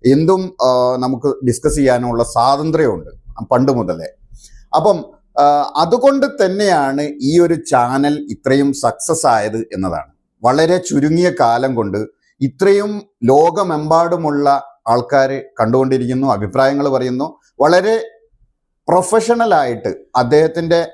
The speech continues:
എക്സ്പീരിയൻസ്, അതാണ് നമുക്ക് കിട്ടുന്നത്. ഇതിന്റെ കാഴ്ചക്കാർക്ക് കിട്ടുന്നത് അദ്ദേഹത്തിന്റെ എക്സ്പീരിയൻസ് ആണ്.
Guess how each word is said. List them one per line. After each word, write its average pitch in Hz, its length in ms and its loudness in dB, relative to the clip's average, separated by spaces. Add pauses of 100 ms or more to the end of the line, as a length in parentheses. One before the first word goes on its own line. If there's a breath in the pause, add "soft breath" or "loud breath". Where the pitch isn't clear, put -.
(120)
എക്സ്പീരിയൻസ്, 196 760 0 (380)
അതാണ് 170 280 2
നമുക്ക് 143 420 -2
കിട്ടുന്നത്. 151 580 0 (220 loud breath)
ഇതിന്റെ 160 180 2
കാഴ്ചക്കാർക്ക് 165 680 0
കിട്ടുന്നത് 160 440 0
അദ്ദേഹത്തിന്റെ 151 460 0
എക്സ്പീരിയൻസ് 147 500 -2
ആണ്. 85 140 -8